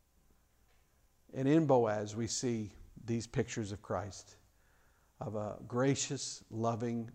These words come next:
benefactor who, who, who was willing to give us what we don't deserve and pay the price so that we,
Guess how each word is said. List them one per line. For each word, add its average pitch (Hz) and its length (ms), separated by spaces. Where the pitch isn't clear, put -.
benefactor 101 840
who, 113 340
who, 117 360
who 113 420
was 110 220
willing 135 420
to - 120
give 135 200
us - 160
what 113 180
we 131 200
don't 127 220
deserve 107 560
and 101 140
pay 120 220
the 104 80
price 104 360
so - 240
that 92 80
we, 104 380